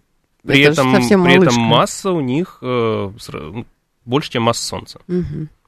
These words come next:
Speaker 1: То есть, если
Speaker 2: То есть
Speaker 1: такую
Speaker 2: настолько
Speaker 1: штуку
Speaker 2: большая плотность вообще вещества
Speaker 1: Да,
Speaker 2: у них
Speaker 1: если такую
Speaker 2: внутри.
Speaker 1: штуку поместить в место Солнца в центр Солнечной системы, у нас будет холодно, конечно, но мы также будем вращаться со всеми планетами вместе во-, вокруг.
Speaker 2: Нет,
Speaker 1: Вот
Speaker 2: там
Speaker 1: такой маленькой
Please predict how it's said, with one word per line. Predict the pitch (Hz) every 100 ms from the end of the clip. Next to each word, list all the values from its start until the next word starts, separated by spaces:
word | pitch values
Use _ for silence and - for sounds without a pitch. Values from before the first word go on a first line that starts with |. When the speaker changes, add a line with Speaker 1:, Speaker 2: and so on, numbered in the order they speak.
| _
Speaker 1:
То |
есть, | 127 139
если | 131
Speaker 2:
То | 117
есть | 120
Speaker 1:
такую | 190
Speaker 2:
настолько | 185 135 127
Speaker 1:
штуку | 214
Speaker 2:
большая | 180 190 - 208
плотность | - 202 180 175 156
вообще | 160 170
вещества | 165 - - 101
Speaker 1:
Да, | 151
Speaker 2:
у |
них | 160
Speaker 1:
если | 110 135
такую | 120 - 127
Speaker 2:
внутри. | 147
Speaker 1:
штуку | - 123 107
поместить | 107 104 110 - 98
в | 101
место | 117 107 -
Солнца | - 110 95 92
в |
центр | - 107 95 95
Солнечной | 107 98 -
системы, | 98 - 269
у | 202
нас | 131
будет | 120 120
холодно, | - 220 285 180
конечно, | 110 104 98 -
но | 104
мы | 120 214 233
также | 160 156 185
будем | 165 156 139
вращаться | 113 110 113 151 - - 135 110
со | -
всеми | 98 110 98
планетами | - 95 104 - 131
вместе | 104 104 - 110
во-, | 101 104 87 101
вокруг. | 101 - 139 -
Speaker 2:
Нет, | 202
Speaker 1:
Вот | 165
Speaker 2:
там | 160
Speaker 1:
такой | 147 151
маленькой | 135